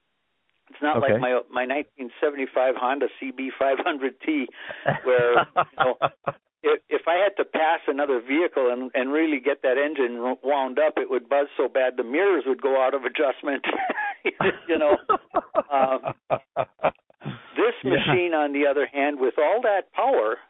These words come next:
Speaker 1: uh, and because you don't have to rev it up, because all that, that torque is delivered under, under three thousand R P M,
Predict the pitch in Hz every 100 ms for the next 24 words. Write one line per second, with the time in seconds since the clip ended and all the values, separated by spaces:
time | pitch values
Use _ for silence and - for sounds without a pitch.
0 | _ _ 131 127 127 127 131 151 151 151
1 | 196 202 175 143 190 240 196 135 - 123
2 | 127 120 117 113 123 - 127 131 123 123
3 | 123 139 131 127 _ _ 123 120 _ -
4 | 185 202 139 104 - _ _ _ _ _
5 | 139 131 170 156 123 131 127 120 139 196
6 | 170 - 151 147 151 143 131 135 143 135
7 | 127 175 180